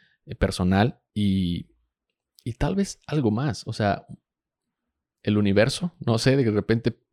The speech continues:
por algo estabas en ese, en ese momento, por algo esa persona te habló o le hablaste,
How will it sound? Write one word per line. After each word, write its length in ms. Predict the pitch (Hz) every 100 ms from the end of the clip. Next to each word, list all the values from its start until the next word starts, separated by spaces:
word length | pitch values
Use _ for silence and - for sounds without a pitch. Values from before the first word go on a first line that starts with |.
| _ _ _ -
por 160 | 107
algo 260 | 110 127 135
estabas 400 | 123 123 120 117
en 100 | 110
ese, 140 | 113
en 300 | 107 - 110
ese 300 | 110 110 110
momento, 640 | 107 98 101 107 113 123 _ _ _ _
por 160 | 101
algo 540 | 104 117 123 123 123 - _ _ _ - _ _ _ _
esa 240 | - 113 117
persona 680 | 107 - 113 110 110 123 _
te 100 | 104
habló 420 | 95 101 110 120
o 80 | -
le 80 | 98
hablaste, 560 | 92 92 107 - 139